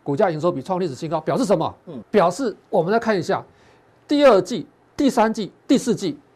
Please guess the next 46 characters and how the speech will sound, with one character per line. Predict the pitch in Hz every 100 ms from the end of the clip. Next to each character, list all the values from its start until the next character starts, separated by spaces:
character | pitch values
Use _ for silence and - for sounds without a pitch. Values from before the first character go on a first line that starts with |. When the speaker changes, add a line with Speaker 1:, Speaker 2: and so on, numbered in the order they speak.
| _ _
Speaker 1:
营 | 185 185
收 | 208 196
会 | 202
成 | 196 139
长 | 139 110
吗？ | 117 110 -
企 | - 202
业 | 190
的 | 139
营 | 120 120
收。 | 127 131 _ _
Speaker 2:
目 | 208 208
前 | 151
看 | 151
起 | 151
来 |
不 | 117 120
太 | 135 220
容 | 156 131
易 | 185 160
哦。 | 143 147 - _ _ -
Speaker 1:
如 | 226
果 | 320 254
企 | - 302
业 | 277
营 | 208
收 | 240 233 - -
不 | 247
太 | 277
容 | 240 220
易 | 240
成 | 180 180
长， | 196 170
Speaker 2:
嗯。 | 156 98 - _ _ _ _ _ -
Speaker 1:
营 | 202 254
收 | - 233 233
可 | - 156
能 | 160
是 |
往 | 160
下 | 135 160
掉 | 160 123
的。 | -
Speaker 2:
往 | 104 104
下 | 117
掉。 | 123